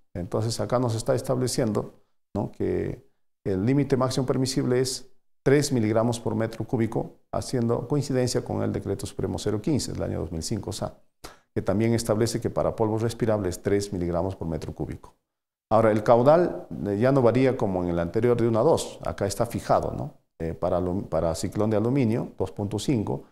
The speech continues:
Para ciclón de plástico o nylon, eh, uno punto siete. El volumen máximo es cuatrocientos litros, igual dos blancos, y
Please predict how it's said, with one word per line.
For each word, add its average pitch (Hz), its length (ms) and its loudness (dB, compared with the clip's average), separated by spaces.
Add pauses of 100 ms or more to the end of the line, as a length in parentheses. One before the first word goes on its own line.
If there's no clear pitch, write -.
(380)
Para 101 180 4
ciclón 113 360 0
de 110 80 2
plástico 117 460 4
o 95 100 0
nylon, 110 640 -2
eh, - 40 -10 (300)
uno 98 260 -4
punto 82 280 -4
siete. - 320 -10 (1600)
El 113 100 4
volumen 113 320 4
máximo 131 420 2
es 104 120 -4
cuatrocientos 95 560 -2
litros, - 600 -4
igual 104 320 2
dos 110 140 4
blancos, 135 640 0 (180)
y 131 440 0